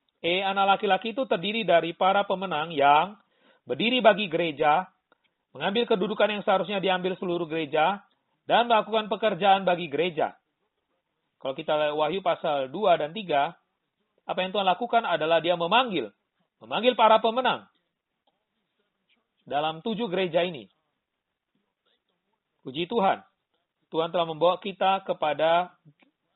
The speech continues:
dasar gereja, gereja yang unik. Sungguh mengagumkan, Ezra dan Nehemia, melalui mereka,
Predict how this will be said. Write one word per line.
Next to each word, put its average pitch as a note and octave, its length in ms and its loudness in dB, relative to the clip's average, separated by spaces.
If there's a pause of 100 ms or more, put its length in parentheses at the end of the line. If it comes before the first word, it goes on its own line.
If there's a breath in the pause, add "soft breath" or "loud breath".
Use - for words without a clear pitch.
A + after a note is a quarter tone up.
(200)
dasar F#3 560 2
gereja, F3 480 0
gereja E3 480 -2
yang E3 160 -6
unik. G#3 320 -4 (2750)
Sungguh F#3 320 -4
mengagumkan, E3+ 800 -4 (400)
Ezra F3 320 0
dan E3+ 160 -2
Nehemia, F3 560 -4 (1800)
melalui E3+ 400 -2
mereka, D#3 560 -4